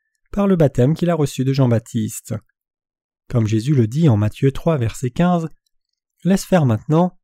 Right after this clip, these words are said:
car il convient que nous accomplissions ainsi tout ce qui est juste. »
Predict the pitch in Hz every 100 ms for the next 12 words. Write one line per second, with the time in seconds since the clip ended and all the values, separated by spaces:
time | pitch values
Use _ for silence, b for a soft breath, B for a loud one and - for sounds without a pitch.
0 | _ _ _ - 135 151 - 196 143 139
1 | 156 135 131 143 160 139 151 - 190 147
2 | 135 180 170 202 - - 113 104 156 202
3 | -